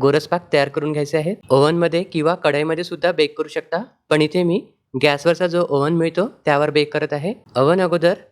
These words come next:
पाच मिनिटे प्रीहीट करून घ्यायचा आणि त्यानंतर ही प्लेट ठेवून साधारण पंधरा ते वीस मिनिटे लो फ्लेमवर गोरसपाक बेक करून घ्यायचा आहे. तर इथे आपला हा गोरसपाक तयार आहे. हा गोरसपाक असाच खायला खूप छान लागतो किंवा मग तुम्ही दुधाबरोबर खाऊ शकता.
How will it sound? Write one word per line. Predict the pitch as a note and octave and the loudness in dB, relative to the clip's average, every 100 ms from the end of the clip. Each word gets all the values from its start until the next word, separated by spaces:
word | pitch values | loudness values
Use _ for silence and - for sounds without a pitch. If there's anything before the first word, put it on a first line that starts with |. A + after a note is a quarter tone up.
| - | -4
पाच | D3+ D#3+ | -2 -2
मिनिटे | F3 E3+ F3+ | -4 -4 -4
प्रीहीट | F#3+ - E3 F#3+ | -4 -2 0 0
करून | F3 E3+ | 0 0
घ्यायचा | D#3+ D3+ D3+ F#3 - | 0 -2 -2 -6 -2
आणि | D3 D3+ | -2 0
त्यानंतर | D3+ E3+ E3+ E3+ - - | 0 0 0 0 -2 -2
ही | D#3+ | 0
प्लेट | D#3+ D#3+ F3+ - | 2 2 2 0
ठेवून | E3+ G3+ | 0 0
साधारण | F3 C#3+ D#3+ F3+ | -2 0 0 0
पंधरा | D#3+ D3 D#3+ | -2 -2 -2
ते | F3+ | -2
वीस | E3 E3+ E3+ | -2 -2 -2
मिनिटे | D#3+ D3+ E3+ A3+ - _ | -2 0 -2 -2 -10 _
लो | C#3+ D#3 | 2 4
फ्लेमवर | F#3+ F3 D#3+ E3 E3 | 2 0 2 0 0
गोरसपाक | C#3+ D3 - F3+ - _ _ | -2 -2 -4 -6 -6 _ _
बेक | C#3+ C#3+ | 0 2
करून | D#3 D3+ | 2 0
घ्यायचा | D3+ D3+ E3 | -2 -2 -2
आहे. | D#3+ A#3+ - | -2 -6 -2
तर | C#3+ | 0
इथे | D3+ | 2
आपला | F3+ F3+ | 0 0
हा | F3 F3+ | 0 0
गोरसपाक | D3 D3+ D#3 F3+ F3 E3 | 0 0 -2 -6 -4 0
तयार | D3 E3 | 0 0
आहे. | D#3+ E3 G#3+ _ _ _ | -2 -4 -8 _ _ _
हा | D3+ | -2
गोरसपाक | C#3+ D3+ D#3 F3 F3 - | 2 0 0 -4 -6 -6
असाच | - F3 E3+ | -4 -4 -2
खायला | D#3+ E3+ | -2 -2
खूप | E3+ E3+ - | -4 -8 -2
छान | D#3+ | 0
लागतो | D3+ C#3+ D#3 A3 - - | 0 -2 -2 -2 -6 0
किंवा | D3 E3 | 2 2
मग | F3 E3+ | 0 -2
तुम्ही | D#3 F#3+ - C#3 | -4 -4 -6 0
दुधाबरोबर | C#3+ E3 E3+ E3+ - | 2 4 2 0 -2
खाऊ | D3 | -4
शकता. | C#3+ D3 - | -4 -6 -6